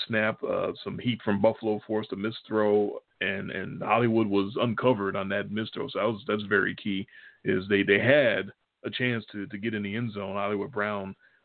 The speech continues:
uh, had nobody around him, but there was pressure, so Lamar, uh, made a bad throw because of the, because of the heat. And then very next play is a, a tight throw on third into the end zone where Lamar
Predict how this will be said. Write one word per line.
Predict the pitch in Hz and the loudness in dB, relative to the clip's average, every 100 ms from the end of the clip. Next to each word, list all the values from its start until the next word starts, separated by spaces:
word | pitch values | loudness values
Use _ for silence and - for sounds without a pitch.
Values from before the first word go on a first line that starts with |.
| - | -6
uh, | 104 107 - - | -2 -2 -6 0
had | 113 101 | 2 4
nobody | 107 104 95 | 6 6 4
around | 101 110 104 | 4 2 2
him, | 101 95 | -2 -2
but | 95 | -2
there | 104 | 0
was | 98 - | -2 0
pressure, | 135 110 - - | 2 2 0 -6
so | 101 | -6
Lamar, | 101 98 95 92 - _ - | -4 -2 0 -2 -6 _ -4
uh, | 90 90 - _ _ _ | -4 -6 -14 _ _ _
made | 175 131 107 | -10 -2 0
a | 98 | 2
bad | 101 - - - | 2 0 -2 0
throw | 131 110 87 - | 4 4 2 -6
because | - - 98 | -10 -8 -8
of | 90 | -4
the, | 82 82 | -4 -4
because | 85 107 87 | -4 -4 -4
of | |
the | - | -8
heat. | 123 117 - - - - - - | -6 -6 -6 -20 -20 -20 -12 0
And | 104 147 | 2 4
then | 107 104 101 92 | 4 4 0 4
very | 104 107 | 4 6
next | 104 104 - _ _ - | 2 0 -4 _ _ 0
play | 160 127 113 113 | 4 6 6 4
is | 107 101 98 113 - | 2 0 0 -4 -8
a, | - 107 | -4 -4
a | |
tight | - 123 120 - | 0 0 0 -2
throw | 120 120 113 113 - _ _ _ - | 2 4 4 2 -2 _ _ _ 0
on | 101 98 | 2 4
third | 131 131 117 | 6 6 6
into | 107 104 | 2 0
the | 113 104 | 0 2
end | 143 117 | 2 2
zone | 104 101 101 98 - _ - | 0 -2 -2 -6 -10 _ -8
where | 107 101 | 0 2
Lamar | 101 104 113 101 - | 4 6 6 6 2